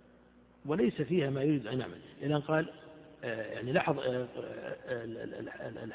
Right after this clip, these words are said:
الحشوية، التجسيم، ما هذا ما جاء عن السلف. التشبيه مر بنا التفصيلي، أنه ما عرف عن الصحابة ولا عن التابعين، وإنما جاء عن بعدهم،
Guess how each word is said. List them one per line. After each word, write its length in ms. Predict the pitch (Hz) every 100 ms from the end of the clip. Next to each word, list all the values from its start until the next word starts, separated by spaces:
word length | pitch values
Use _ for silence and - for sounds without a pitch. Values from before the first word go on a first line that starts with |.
| - 120
الحشوية، 760 | - 143 143 156 147 139 131 -
التجسيم، 480 | 139 147 135 180 160
ما 140 | 180
هذا 120 | 185
ما 80 | 196
جاء 140 | 160 101
عن 60 |
السلف. 300 | 98 - - - - - - - -
التشبيه 560 | 139 - 147 151 220 214 - - - - -
مر 140 | 160
بنا 160 | 143 123
التفصيلي، 480 | - - - 82 87 - - - - -
أنه 120 | 123
ما 100 | 151
عرف 200 | 160 117
عن 80 | 120
الصحابة 480 | 113 107 117 120 110 -
ولا 160 | 120 117
عن 100 | 117
التابعين، 460 | - 113 104 -
وإنما 280 | 139 143 131
جاء 220 | 123 131
عن 120 | 117 113
بعدهم، 420 | 127 120 135